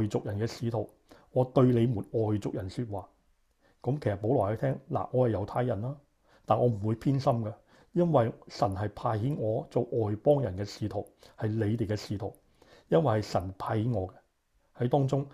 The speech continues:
特意派我作你們嘅使徒，所以我帶住神嘅使命，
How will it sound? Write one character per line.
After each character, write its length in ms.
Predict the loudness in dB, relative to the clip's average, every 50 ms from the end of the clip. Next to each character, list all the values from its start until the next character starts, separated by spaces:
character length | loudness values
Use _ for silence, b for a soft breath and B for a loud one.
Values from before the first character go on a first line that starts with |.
| B B B _
特 120 | 0 0 2 2
意 160 | 0 0 0
派 280 | 0 2 2 2 4
我 180 | 4 4 4 4
作 320 | 4 4 2 2 2 0 -8 _
你 100 | -2 0 2 2 4 4
們 220 | 2 2 2 0 0
嘅 120 | -2 -2
使 220 | -2 -2 -4 -4 -2
徒， 180 | -4 -6 -8 -10 _ _ _ _ _ _ _
所 160 | 0 2 4
以 20 | 6
我 100 | 6 6
帶 180 | 6 6 4
住 160 | 4 4 2 0
神 260 | 2 0 -2 0 0
嘅 80 | 0
使 220 | 0 -2 -2 -2 0
命， 180 | 0 0 -2